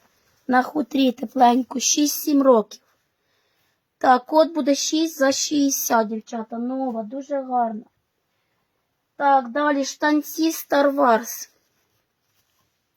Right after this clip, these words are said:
Штанці Star Wars, можна як під штаніками,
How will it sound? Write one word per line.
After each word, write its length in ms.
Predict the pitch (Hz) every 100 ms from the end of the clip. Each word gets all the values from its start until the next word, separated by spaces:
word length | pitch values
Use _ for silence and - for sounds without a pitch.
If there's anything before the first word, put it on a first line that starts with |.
| -
Штанці 680 | - - 277 269 277 311 302
Star 340 | - 294 285
Wars, 380 | 269 254 240 -
можна 280 | 277 294 285
як 140 | 269
під 160 | 277 247
штаніками, 800 | - 240 247 247 - 233 240